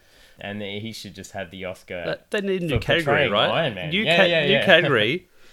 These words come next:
Speaker 2: best actor in a role over ten years
Speaker 1: Yeah,
Speaker 2: or
Speaker 1: yeah,
Speaker 2: something.
Speaker 1: yeah.
Speaker 2: I don't know.
Speaker 1: <laughs> Yeah, the best actor of all time for this
Speaker 2: Yeah.
Speaker 1: character.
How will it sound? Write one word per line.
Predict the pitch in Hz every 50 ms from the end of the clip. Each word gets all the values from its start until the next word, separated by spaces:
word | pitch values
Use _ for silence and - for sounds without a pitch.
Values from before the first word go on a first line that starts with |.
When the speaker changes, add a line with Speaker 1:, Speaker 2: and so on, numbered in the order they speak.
| - - -
Speaker 2:
best | 160 180 170 - -
actor | - 139 - - - 143
in | 123 - - 120 117 113 - -
a | 110 110 107
role | 101 101 95 98 101 101 101 92 - 98
over | 101 104 98 92 92
ten | - - 147 151 156 - - -
years |
Speaker 1:
Yeah, | 139 127 123 147
Speaker 2:
or | 147 143
Speaker 1:
yeah, | 139
Speaker 2:
something. | 139 143 135 127 113 113
Speaker 1:
yeah. | 113 123
Speaker 2:
I | 143
don't | 165 175 180
know. | 185 160 123 110 110 - 151 143
Speaker 1:
<laughs> | - - - - - - - - 131 - - - - - - - 190 190 170 - - -
Yeah, | 117 113 110 104 104
the | 101 117
best | 113 107 131 131 127 - -
actor | - 104 - - 117 110 110 113
of | 113 101 95
all | 98 107 107
time | - - - 104 107 104 104 104 101
for | - 98
this | - 101 95 90
Speaker 2:
Yeah. | 87 87
Speaker 1:
character. | 92 90 90 90 - - 90 85 87